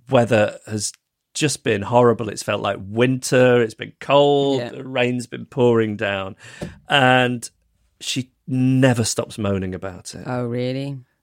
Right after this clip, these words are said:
Speaker 1: Yeah, it's
Speaker 2: Oh.
Speaker 1: exhausting.
Speaker 2: Oh, God, really?
Speaker 1: So she's American, and they
Speaker 2: Mm.
Speaker 1: have over there, um, in most places, summer.
Speaker 2: Mm.
Speaker 1: So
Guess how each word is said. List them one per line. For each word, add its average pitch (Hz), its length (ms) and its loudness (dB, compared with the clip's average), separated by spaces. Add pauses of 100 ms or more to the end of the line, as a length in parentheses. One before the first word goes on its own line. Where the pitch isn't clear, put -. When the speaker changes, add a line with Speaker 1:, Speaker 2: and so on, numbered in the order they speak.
Speaker 1:
Yeah, 104 380 0
it's 127 220 -2
Speaker 2:
Oh. - 20 2
Speaker 1:
exhausting. 120 640 2
Speaker 2:
Oh, 151 140 0
God, 139 420 -4
really? 165 560 -4
Speaker 1:
So 180 100 -2
she's 226 220 -2
American, 147 560 0
and 120 260 0
they 160 200 4
Speaker 2:
Mm. 160 80 -2
Speaker 1:
have 135 240 0
over 101 280 0
there, 104 680 -4
um, 104 460 -6
in 110 120 -6
most 107 280 -4
places, - 580 -8 (1000)
summer. 110 500 0 (480)
Speaker 2:
Mm. 139 380 -6 (560)
Speaker 1:
So 117 520 2